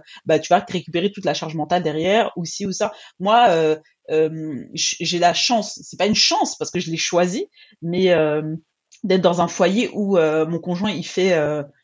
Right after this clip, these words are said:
il fait énormément de choses. Des fois, je culpabilise en me disant, « Purée, là, j'ai rien foutu. » Après, je me dis, « Mais non, mais si ça a été, ça, ça aurait été l'inverse. » Tu sais qu'il y a des femmes qui font tout dans, dans, dans le, dans le foyer. Là, on était en vacances, euh, la charge mentale du ménage, elle pèse sur les femmes,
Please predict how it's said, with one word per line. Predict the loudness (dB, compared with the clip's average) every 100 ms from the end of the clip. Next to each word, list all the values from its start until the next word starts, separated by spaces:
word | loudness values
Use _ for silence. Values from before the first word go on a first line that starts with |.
| _ -6
il |
fait | -4 0
énormément | 2 4 2 2 0
de |
choses. | 0 2
Des | 2
fois, | 2
je | 0
culpabilise | 0 0 2 2 2 0
en | 0
me |
disant, « | 0 -2 -4 -8
Purée, | -4 0
là, | 0
j'ai | 0
rien | 2 2
foutu. » | 0 0 -2 -4 -10
Après, | -2 0
je | 0
me |
dis, « | 0 -2
Mais | -2
non, | -4 0
mais | 0 0 -2 -4 _
si | -6 0 0
ça | 2
a | 2
été, | 2 0 -2
ça, | 2 4 4 2
ça | 4 4
aurait | 6 4
été | 2 2
l'inverse. » | 4 2 0 -6 _
Tu | -4
sais | 0
qu'il |
y | 2
a |
des | 2
femmes | 0
qui | -4 -8
font | -10
tout | -10 -6
dans, | -2 -2 -4
dans, | -4 -4 -4 -6 -12 _
dans | -4 0
le, | 2 2
dans | 0
le | -2
foyer. | 0 2 4
Là, | 4
on | 4
était | 2 0
en |
vacances, | 2 2 2 -2 -4 -8 _ _ _ _
euh, | 2 4 4 4
la | 0 0
charge | 0 -2 -2
mentale | 0 2 2 0 -6
du | -6 -2
ménage, | 0 2 2 0 -4
elle | 0
pèse | 2 2
sur | 0
les | -2 -2
femmes, | -2 -2